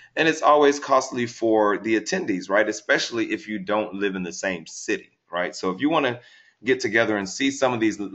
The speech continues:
um, people who were on the previous slides, um, you know, they reached the nationwide audience while they were sitting at home. You can't, you just can't do that with a,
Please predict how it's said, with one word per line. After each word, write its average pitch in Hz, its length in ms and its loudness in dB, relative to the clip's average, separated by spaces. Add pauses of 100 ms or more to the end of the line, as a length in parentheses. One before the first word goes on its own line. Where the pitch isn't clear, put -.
(160)
um, 95 300 0
people 143 300 -6
who 117 80 -4
were 104 100 -2
on 98 140 -2
the - 40 -8
previous 104 440 -2
slides, 107 440 0 (420)
um, 95 440 2
you 135 80 -2
know, 104 320 2 (200)
they 131 160 6
reached 156 320 2
the 113 80 2
nationwide 113 680 2
audience 117 540 2
while 98 220 4
they 101 100 2
were 92 100 0
sitting 101 380 -2
at 87 100 -2
home. 87 280 -6 (1040)
You 107 120 -6
can't, 107 320 2
you 127 100 0
just - 220 -4
can't 113 300 2
do 113 140 0
that 85 340 0
with 85 120 -4
a, 80 120 -6